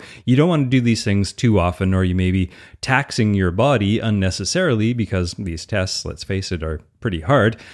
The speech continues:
and you may <laughs> get bummed out because you don't seem to have any progress happening. But one of the best parts of regular testing like this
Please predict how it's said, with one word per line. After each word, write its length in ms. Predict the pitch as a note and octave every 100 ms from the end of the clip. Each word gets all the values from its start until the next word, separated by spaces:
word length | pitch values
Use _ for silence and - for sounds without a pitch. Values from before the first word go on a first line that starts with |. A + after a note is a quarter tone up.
| - -
and 360 | C#3+ D3 C#3 B2+
you 220 | B2+ A#2+
may 300 | A2+ A2 A2
<laughs> 720 | G2+ G#2 G#2 F#2+ C#3 F2 C#3
get 380 | B2+ C3+ A#2+ A2
bummed 320 | A#2+ A2+ A2
out 340 | A2 A2+ F#2 -
because 400 | F#2+ G2 F2+ E2+
you 260 | F2+ F2 - A#2+
don't 320 | A2 F2+ -
seem 220 | G2+ F#2
to 100 | F2
have 240 | F2 E2
any 280 | E2 D#2+ D#2 _ -
progress 460 | G#2+ F#2+ D#2 D#2 -
happening. 420 | F2 - - - -
But 240 | F2+ - _ _ _ _
one 140 | G#2+ D#3+
of 120 | D3+
the 80 | A2
best 280 | A#2 -
parts 280 | - F#2 F#2
of 260 | G2+ F#2 F2+
regular 400 | C3+ D3+ G2 F2
testing 720 | - E2 - F2+ F2+ G#2 -
like 360 | G2 F2+ D#2 -
this 280 | E2 F#2